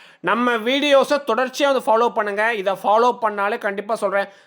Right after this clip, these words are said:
தமிழ்ல முப்பதுக்கு முப்பது ப்ளஸ் டெட் எக்ஸாம் கண்டிப்பா நீங்க பாஸ் பண்ணிடுவீங்க. பாஸ் பண்ணிடுவீங்களே, பாஸ் பண்ணிடுவேன் நினைக்கிறவங்க தன்னம்பிக்கை கூட நம்ம லைக் பண்ணுப்பா. சரிப்பா? அதே மாதிரி உங்க நண்பர்கள், சொந்தக்காரங்க, சும்மா யாராவது ஷேர் பண்ணுங்க. கண்டிப்பா இந்த வீடியோவை ஃபுல்லா பார்த்துட்டு எத்தனை கேள்வி உங்களுக்கு விடை தெரிஞ்சுங்கிறத மறக்காம கீழே கமெண்ட் பண்ணுங்க.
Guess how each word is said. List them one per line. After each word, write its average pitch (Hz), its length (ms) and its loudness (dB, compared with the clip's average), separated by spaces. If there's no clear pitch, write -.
தமிழ்ல 262 360 2
முப்பதுக்கு 247 460 0
முப்பது 233 420 -2
ப்ளஸ் 240 240 -2
டெட் - 320 -2
எக்ஸாம் 262 260 0
கண்டிப்பா 240 440 -2
நீங்க 233 160 0
பாஸ் 214 280 0
பண்ணிடுவீங்க. 202 320 -2
பாஸ் 262 320 4
பண்ணிடுவீங்களே, 262 440 2
பாஸ் 247 280 4
பண்ணிடுவேன் 254 440 2
நினைக்கிறவங்க 277 420 2
தன்னம்பிக்கை 233 420 -4
கூட 220 240 0
நம்ம 190 180 0
லைக் 220 40 2
பண்ணுப்பா. 180 480 -4
சரிப்பா? 208 260 0
அதே 220 220 0
மாதிரி 254 220 2
உங்க 214 80 -2
நண்பர்கள், 214 460 -2
சொந்தக்காரங்க, 208 520 -2
சும்மா 208 160 -4
யாராவது 190 360 -2
ஷேர் 185 120 0
பண்ணுங்க. 202 360 0
கண்டிப்பா 277 580 2
இந்த 277 160 4
வீடியோவை 262 460 2
ஃபுல்லா 269 420 2
பார்த்துட்டு 240 420 0
எத்தனை 277 580 0
கேள்வி 254 180 -2
உங்களுக்கு 247 180 -4
விடை 226 320 2
தெரிஞ்சுங்கிறத 254 360 -2
மறக்காம 196 340 -2
கீழே 190 160 -4
கமெண்ட் 175 220 -2
பண்ணுங்க. 175 440 0